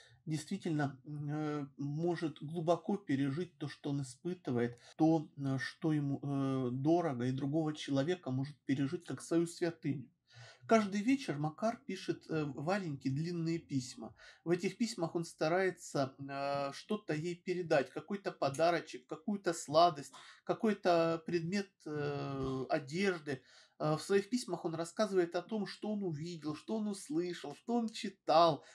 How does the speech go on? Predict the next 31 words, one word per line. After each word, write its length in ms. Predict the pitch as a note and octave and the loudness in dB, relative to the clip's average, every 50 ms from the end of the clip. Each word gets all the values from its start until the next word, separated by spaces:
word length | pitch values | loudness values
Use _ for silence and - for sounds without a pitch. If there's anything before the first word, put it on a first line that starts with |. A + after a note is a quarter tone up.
| - - | -8 -2
Он 180 | G3+ G3+ G3 | -2 0 0
делится 420 | F3+ G#3+ B3 A#3 A3 A3+ - - G3 | 2 2 2 2 2 0 -2 -4 -4
чувствами, 680 | - - - F3+ F#3 G3 F3+ - - - D#3 D3 C#3+ D3+ | -4 -4 -6 -4 -2 -2 -4 -4 -4 -4 -2 -2 0 2
он 160 | E3+ F#3 F#3+ | 2 2 2
очень 260 | G#3 G#3 - - G#3 G3 | 0 -2 -4 -6 -8 -4
подробно 480 | - G3 F#3 F#3 A3+ A3+ G3+ G3 G3 G3 | -4 -2 0 2 2 0 2 2 0 -2
описывает 480 | F#3+ - A3 G#3 - - G3 F#3+ F#3+ | -2 -4 -6 -6 -2 0 0 0 0
свою 240 | - - G#3 G3+ G3+ | -2 -4 -2 0 0
работу, 640 | G3+ G#3 G3 F3 D3+ D#3 F3 F#3+ F#3 F#3 - D3 - - - - - - | 2 0 0 -2 -2 -2 0 0 0 -2 -2 -6 -8 -8 -14 -14 -6 -4
описывает 580 | - E3 - A3+ A3 - - G#3+ G3+ G3+ G3+ | -2 0 0 0 0 0 0 0 0 -2 -2
соседей 600 | - A3+ G#3+ G3+ - - - G#3 G#3+ F#3 F3 F3+ | -2 -4 -4 -4 -6 -4 -2 0 0 0 0 -2
по 140 | F3+ - F3 | -4 -4 -4
квартире, 720 | E3+ - F3 F3 E3+ E3 - - - D#3 D3 C3 C#3 B2 - - - - _ - | -4 0 2 2 2 2 0 -8 -4 -2 -2 -2 -2 -4 -6 -10 -20 -10 _ 4
а, 380 | D#3+ D#3+ D#3+ D#3+ D#3+ D#3+ D#3+ | 6 8 8 8 8 8 6
даже 400 | D3+ D3+ F3 G#3+ G#3+ G#3 G3 F#3 | 4 2 2 2 2 2 2 0
хочет 460 | - - - - A3 G#3 - - - - | 0 -2 -6 -4 -4 -4 -4 -6 -4 -4
назначить 460 | E3+ D#3+ E3 F#3+ F#3+ F#3+ - G3+ - | -2 -2 0 0 -2 -2 -4 -8 -6
ей 120 | F3+ F3+ | -6 -6
свидание, 840 | E3+ - - - F3 F#3 E3+ F3 A#3 B3+ C4+ B3 G3+ D#3+ D3 C3 - - - - _ - | -6 -8 -6 -2 -2 0 2 4 4 4 4 2 0 0 -2 -4 -6 -10 -18 -16 _ -2
но 140 | F3+ G3 | 0 2
не 180 | G#3+ G#3 G#3+ G#3+ | 2 2 2 0
решается. 680 | G3 F#3 - - - C3 A2 G#2 G#2 - - - - - _ _ _ - - _ _ | 0 -2 -4 -4 -2 -2 -2 -2 -4 -10 -16 -20 -20 -20 _ _ _ -20 -20 _ _
И 420 | - F#3 F#3+ G3 G3 G3 G3 F#3+ F3 | -2 0 2 2 2 2 2 0 -2
для 520 | E3 E3+ F3+ G3+ G3+ G3 G3 F#3+ F#3 - - | -2 0 2 6 6 8 8 8 6 6 4
Макара, 580 | E3+ F3+ F3+ - - C#4 C#4 C4+ A3+ D#3+ - - | 0 -2 -2 0 2 2 4 4 6 4 2 2
э, 680 | - D#3 D#3+ D#3+ D#3+ D#3+ D#3 D#3 D#3 D#3 D#3 D#3 D#3 D3+ | 0 -2 0 0 0 0 0 0 0 -2 -2 -2 -4 -6
становится 600 | - - - F3 F#3 G#3+ G#3 G3+ F#3+ - - E3+ | -6 -4 -4 -2 0 0 -2 -2 -4 -6 -8 -10
такой 300 | - F3+ - - F#3+ F#3 | -8 -8 -2 2 2 2
вот 60 | F#3 | 2
необходимостью 920 | - F3+ F#3 F#3 - - F3+ F3 E3 E3+ A#3 A#3+ G#3+ E3 C#3 - - - C#3 | 2 -2 -2 -2 -2 0 0 0 2 2 0 0 0 0 -2 -6 -10 -12 -8
записывать 640 | D3+ D#3+ D3+ - - G#3 G3+ - - D#3+ D3+ C#3 | -6 -6 -6 -6 -6 -8 -8 -6 -4 -2 -2 -2